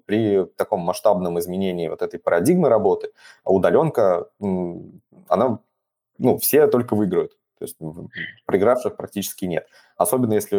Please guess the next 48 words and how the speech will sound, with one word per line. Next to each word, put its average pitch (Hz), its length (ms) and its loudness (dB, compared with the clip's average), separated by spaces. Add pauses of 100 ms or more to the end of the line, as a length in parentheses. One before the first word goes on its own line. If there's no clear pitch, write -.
учитывать, 95 480 -4
что - 220 0
люди 90 240 -2
и 82 200 -4
хотят, - 520 0
собственно, - 380 -4
работать 80 380 -4
удалённо, 80 420 -6
то 85 380 -2 (280)
почему 104 260 0
бы 98 120 2
в 90 60 2
этом 92 180 -4
направлении 87 500 -4
не 87 100 -6
подумать? 87 460 -4 (460)
А 92 140 2
сам 123 200 2
закостеневший 117 580 -2
подход, 143 380 0
типа, - 180 -2
«Ну, 95 60 0
мы 104 140 0
привыкли, 101 540 2
зачем 92 280 -4
что-то 87 260 -6
менять?» 82 340 -4
Ну, 110 160 -2
это, 85 240 -2
это 95 220 -4
плохо. - 320 -6
Мы 92 100 0
же 85 120 -2
знаем, 85 300 0
мы 85 100 -8
только 82 240 -4
что - 180 0
обсуждали 82 460 -2
веб-пак. - 440 -4 (360)
Никто 98 240 0
же 85 120 -4
не 80 260 -6
хочет - 320 -2
навечно 78 380 -6
остаться - 360 -4
с - 120 -12
веб-паком, - 440 -6
правильно? 82 380 -2